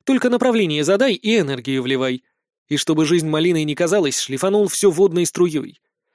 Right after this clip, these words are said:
Немного переусердствовал, и напор оказался мощнее, чем в прошлый раз. Теперь оставалось только наблюдать за своей жертвой.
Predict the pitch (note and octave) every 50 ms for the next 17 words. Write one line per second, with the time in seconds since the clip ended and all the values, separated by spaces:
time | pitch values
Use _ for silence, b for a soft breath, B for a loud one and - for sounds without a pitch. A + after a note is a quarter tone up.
0 | _ _ - F#3 A#3 C4 C#4+ D4+ C#4 B3 B3 - B3 A#3+ A#3+ B3 A#3 - C4+ C#4+
1 | B3+ - - - E3 C#3+ D3 D#3 E3 F3 F#3+ F3+ - A#3 A3+ F#3+ E3 D3 E3+ D#3+
2 | E3+ F#3+ F3 - E3+ E3 E3+ E3 - - F#3 F3+ E3+ D3+ C#3 E3+ D#3+ D3+ - -
3 | - D#3+ D3 - - D#3 D3+ C#3 - - - - - _ _ _ _ _ _ _
4 | _ _ _ _ _ - D3 C#3+ - E3+ D#3+ C#3+ - - D3+ C#3+ D3 D3 D3 C3
5 | - - - C#3+ C3+ - D3+ C#3+ C#3+ C3 C#3+ D3 D3 D3 D3 C3 A#2+ C3 C3 -
6 | - C#3 C3+ C3 C3 C3 B2+ B2 C#3+ C3+ B2 - - - F#2 - -